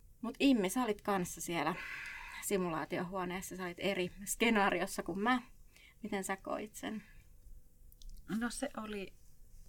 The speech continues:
Speaker 2: pois mukavuusalueelta vahvasti, mut oon tosi iloinen, että pääsin sinne. Ja se lisäsi mun luottamusta niihin, niihin muitten alojen ammattilaisiin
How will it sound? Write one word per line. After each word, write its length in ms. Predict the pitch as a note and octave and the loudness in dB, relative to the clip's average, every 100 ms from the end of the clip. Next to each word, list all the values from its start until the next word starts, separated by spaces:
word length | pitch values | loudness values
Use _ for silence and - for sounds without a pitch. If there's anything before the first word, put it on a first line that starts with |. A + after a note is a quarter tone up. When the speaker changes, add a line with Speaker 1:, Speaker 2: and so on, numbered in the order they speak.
| - - | -20 -6
Speaker 2:
pois 280 | G3 F#3 - | -2 -2 -2
mukavuusalueelta 920 | G3 F3 D#3 D#3 F#3 G3 A3+ A3 G3+ | 2 2 2 -2 -4 -2 -6 0 2
vahvasti, 680 | G#3 G#3 F#3+ - F#3 F3+ - - - - - - - | 2 0 -2 -2 -2 -2 -10 -20 -20 -20 -20 -20 -10
mut 120 | G3 F#3+ | 2 4
oon 140 | G3 | 6
tosi 240 | F#3 F3+ F3+ | 4 2 4
iloinen, 260 | F3+ D#3+ | 4 2
että 160 | - - | -4 -4
pääsin 420 | - F3 - F#3+ | 0 0 -2 -4
sinne. 280 | - G3+ G3 - - - - - - - | -6 -4 -6 -8 -18 -20 -20 -18 -18 -14
Ja 240 | F3+ E3+ - - - - - - | -4 -2 -4 -6 -14 -16 -16 -10
se 220 | - F#3 | -4 -2
lisäsi 400 | F#3 - F3+ - | -2 -2 -4 -4
mun 100 | F3 | -2
luottamusta 680 | F#3 F3+ - E3 D#3+ - E3 | 0 0 -2 -6 -6 -6 -4
niihin, 420 | D#3+ D#3 D#3+ D#3+ D#3 - - - - - - - - | -4 -6 -6 -6 -6 -10 -20 -20 -12 -8 -8 -8 -4
niihin 220 | F#3+ F#3+ | -4 -2
muitten 540 | G#3 B3 A3+ E3+ E3 - - - - - | 4 4 4 0 -4 -6 -12 -18 -20 -2
alojen 320 | F3 E3+ E3 | 0 0 4
ammattilaisiin 800 | D#3+ D#3 - - - - - - | 4 4 -2 -2 0 0 -2 -4